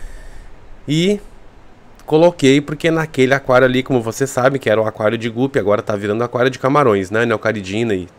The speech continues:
tem alguns fantasmas também. Como você sabe, o substrato não é fértil, quem acompanha a saga daquele aquarinho lá, sessenta litros.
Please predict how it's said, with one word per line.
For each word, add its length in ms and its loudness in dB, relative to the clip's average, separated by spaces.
tem 100 -16
alguns 200 -8
fantasmas 500 -4
também. 240 -4
Como 140 4
você 260 2
sabe, 300 0
o 180 -2
substrato 500 0
não 80 4
é 60 6
fértil, 480 4
quem 140 0
acompanha 520 -2
a 60 -6
saga 320 -4
daquele 300 -6
aquarinho 420 -4
lá, 160 -10
sessenta 400 -8
litros. 460 -8